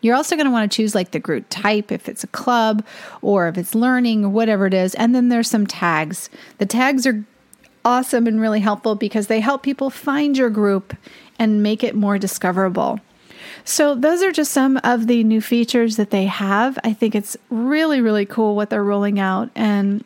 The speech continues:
I've been having so much fun with it. I really hope you guys look more into group pages and decide if this is for you.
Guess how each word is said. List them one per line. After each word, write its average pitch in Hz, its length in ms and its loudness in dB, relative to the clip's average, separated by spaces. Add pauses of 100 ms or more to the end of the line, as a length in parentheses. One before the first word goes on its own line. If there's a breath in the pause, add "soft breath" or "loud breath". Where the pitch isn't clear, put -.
(140)
I've 233 180 2
been 240 100 2
having 220 300 2
so 220 140 0
much 220 220 -2
fun 196 180 0
with 190 140 0
it. 185 200 -2 (680 loud breath)
I 233 120 2
really 254 560 0
hope 214 300 0
you 202 80 0
guys 160 540 -4
look 214 300 0
more 208 260 2
into 190 260 -2
group 175 220 -4
pages 156 580 -4
and 196 160 -2
decide 165 540 -4
if 185 100 -6
this 185 220 -4
is 180 100 -4
for - 140 -6
you. 165 400 -2